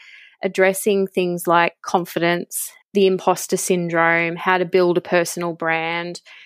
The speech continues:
Um, so very personal development focused things that are applicable for everyone. Uh, and they are, you can, if you can't come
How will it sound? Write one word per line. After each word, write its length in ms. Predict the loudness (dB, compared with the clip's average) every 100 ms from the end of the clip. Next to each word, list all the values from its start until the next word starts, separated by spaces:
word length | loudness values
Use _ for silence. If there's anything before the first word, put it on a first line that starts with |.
| -6
Um, 180 | -4 -2
so 160 | 0 2
very 280 | 4 2
personal 500 | 2 2 2 2 0
development 560 | 0 0 0 0 -4 -4
focused 640 | 0 0 0 -4 -4 -8 -4
things 360 | -2 -2 -4
that 120 | 0
are 120 | 2 0
applicable 540 | 0 -2 -2 -2 -2
for 440 | 0 2 4 2 2
everyone. 440 | 0 0 -2 -2 -6 -14 -20 -20 -20 -20 -6
Uh, 480 | 2 4 6 4 4 2
and 180 | 2 4
they 260 | 4 2 2
are, 300 | 2 4 2 -2
you 120 | -4
can, 220 | -2 -4 -6
if 140 | -10 -8
you 60 |
can't 380 | -6 -2 0 -2
come 420 | 0 2 2 -2